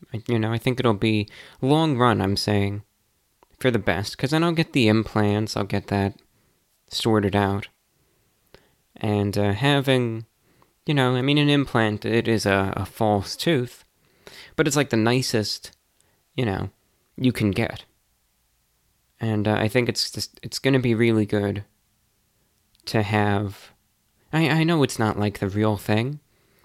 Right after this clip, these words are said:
but I think it's the next best thing. And it's just gonna be, it's gonna be so nice to have that solidity there again. You know, to have something that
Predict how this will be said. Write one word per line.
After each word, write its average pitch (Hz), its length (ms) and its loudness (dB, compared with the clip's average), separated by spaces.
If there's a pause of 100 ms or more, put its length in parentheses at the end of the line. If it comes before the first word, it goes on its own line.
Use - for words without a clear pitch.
(280)
but - 100 -6
I 120 40 -4
think 135 180 -2
it's - 140 -6
the 120 60 2
next 101 340 -4
best - 280 -6
thing. 104 380 -6 (1080)
And 131 120 0
it's 127 140 -2
just 135 160 -4
gonna 131 220 0
be, 113 320 -2
it's - 160 -6
gonna 147 180 0
be 127 140 -2
so 131 240 0
nice 113 280 0
to 107 100 -4
have 110 320 -2
that 101 260 -2 (840)
solidity 107 840 0 (760)
there 98 340 0
again. 98 420 -6 (1400)
You 113 140 0
know, 104 180 2
to 104 80 0
have 113 300 0
something 107 520 0
that 98 280 -2